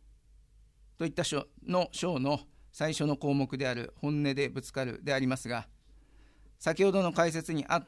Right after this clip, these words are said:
たフレーズは、私が八年前の市長就任時に職員の皆さんにお伝えをした仕事をする上での八つの心得の五項目目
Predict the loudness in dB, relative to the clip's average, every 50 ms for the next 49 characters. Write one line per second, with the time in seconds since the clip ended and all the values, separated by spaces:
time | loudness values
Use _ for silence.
0 | -6 -2 0 0 0 0 -2 -8 -18 _ -20 -14 -8 -6 -4 -2 -2 -2 0 0
1 | 2 2 2 0 -4 _ -20 -20 -20 _ _ -20 -20 -20 _ _ -20 -20 -20 -20
2 | _ -20 -20 -20 -20 _ -8 -6 -4 -4 -2 0 2 4 4 4 2 0 -2 0
3 | 0 2 4 4 4 4 4 4 2 2 0 -2 -6 -4 -2 -2 -2 -2 -2 -2
4 | 0 2 2 2 2 2 2 2 0 0 0 -2 -6 -12 -10 -10 -6 -2 0 0
5 | 2 2 2 2 0 0 0 -2 -2 -2 0 0 -2 -4 -6 -6 -4 -2 0 0
6 | 0 -2 -4 -4 -4 -4 -4 -6 -10 -20 -20 -20 -20 -20 -20 -20 -20 _ -10 -6
7 | -2 -2 -2 0 0 0 0 -2 -4 -6 -4 -4 -4 -4 -2 -2 0 0 0 2
8 | 2 2 2 0 0 -2 -4 -6 -6 -6 -6 -2 -2 -2 -2 -4 -6 -8 -4 -2
9 | 0 0 0 2 2 0 0 -2 -4 -8 -20 -20 -20 -20 -18 -10 -8 -8 -4 0
10 | 0 2 4 2 2 2 2 0 2 0 0 -4 -8